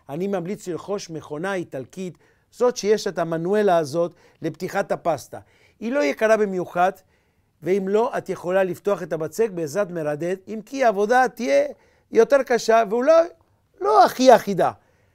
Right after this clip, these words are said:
לאחר הלישה, עטפי את הבצק עם ניילון נצמד ותני לו לנוח במקרר במשך כשעה לפחות. אחר כך תתחיל לנדד אותו עד שתגיעי לעובי הרצוי. תרכיבי במכונה את הסכין לפטוצ'יני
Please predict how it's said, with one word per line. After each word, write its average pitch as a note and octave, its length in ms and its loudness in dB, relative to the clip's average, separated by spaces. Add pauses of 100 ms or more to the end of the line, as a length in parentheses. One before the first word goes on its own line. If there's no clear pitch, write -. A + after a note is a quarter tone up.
(140)
לאחר F#3+ 360 0
הלישה, G#3 440 0 (260)
עטפי F#3 300 -10
את A#3 100 -6
הבצק F#3 480 -6
עם D3 140 -10
ניילון G3 420 -2 (260)
נצמד F#3+ 480 -6
ותני A3 380 -2
לו C#4+ 120 0
לנוח B3 460 -2
במקרר G#3+ 460 -2
במשך A#3 460 -4 (340)
כשעה A3 400 2
לפחות. G#3+ 1000 2 (340)
אחר A3 320 0
כך - 260 -6
תתחיל G#3+ 460 -8
לנדד F3 280 0
אותו G#3+ 300 -2 (300)
עד A3+ 220 0
שתגיעי G#3 500 -6
לעובי F3+ 540 -2
הרצוי. C#3+ 520 -8 (400)
תרכיבי A#3 480 -6
במכונה F#3 560 -4 (160)
את C3+ 120 -12
הסכין D#3+ 500 -8 (260)
לפטוצ'יני D#3+ 760 -8